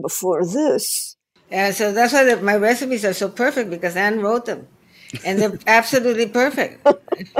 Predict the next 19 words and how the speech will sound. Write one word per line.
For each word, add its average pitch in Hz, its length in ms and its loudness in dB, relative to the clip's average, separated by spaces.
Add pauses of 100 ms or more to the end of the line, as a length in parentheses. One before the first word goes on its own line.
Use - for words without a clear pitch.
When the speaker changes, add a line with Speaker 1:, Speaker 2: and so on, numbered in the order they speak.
(560)
Speaker 2:
I 226 120 6
can 247 220 2
write 220 260 4
it 190 120 -2
now, 180 340 2
but, 160 340 -4
but 185 220 -4
it, 180 240 -8
it, 180 160 -10
the 175 80 -4
first 220 300 -2
book, 226 180 0
I 208 60 0
mean, 190 160 -2
she 240 160 -4
was 220 200 -2
like, - 380 -4 (340)
like 180 220 0
a 175 220 -2